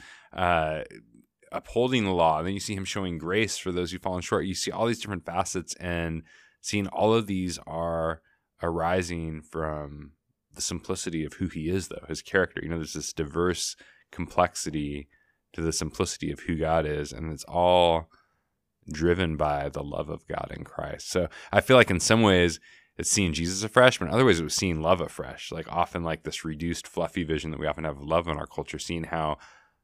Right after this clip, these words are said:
robustly diverse and multifaceted the love of God is when it shows up in the messiness and brokenness of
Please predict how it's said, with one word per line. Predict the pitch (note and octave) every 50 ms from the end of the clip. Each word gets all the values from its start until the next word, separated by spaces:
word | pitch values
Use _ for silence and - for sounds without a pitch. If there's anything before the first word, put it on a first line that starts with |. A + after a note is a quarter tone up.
| _ _ _
robustly | - E2 E2 E2+ E2+ E2 D2 C#2+ E2+ E2 E2+ E2+ - - - - E2 E2 D#2+ D#2+ D#2 D2+ D2+ D2 C#2+ - - - _ _ _ _ _ _ -
diverse | E2 D#2+ C#2+ E2+ F2 F2+ F2 E2 -
and | - D#2+
multifaceted | D#2 D#2+ - F2 D#2+ - - - D#2 D2+ - - - D#2 D2 -
the | -
love | D2 D2 D2+ C#2+ D2+
of | D2 -
God | - - - - C#2 - -
is | - D2+ D2 - -
when | D#2 D#2+
it | - -
shows | - - - D2+ D2 D2 C#2+ D2
up | D2 - _
in | D#2+ E2
the | E2+
messiness | E2 E2+ - - - - - - - - - - -
and | - - -
brokenness | - - - - - - - - - -
of | - - - - - -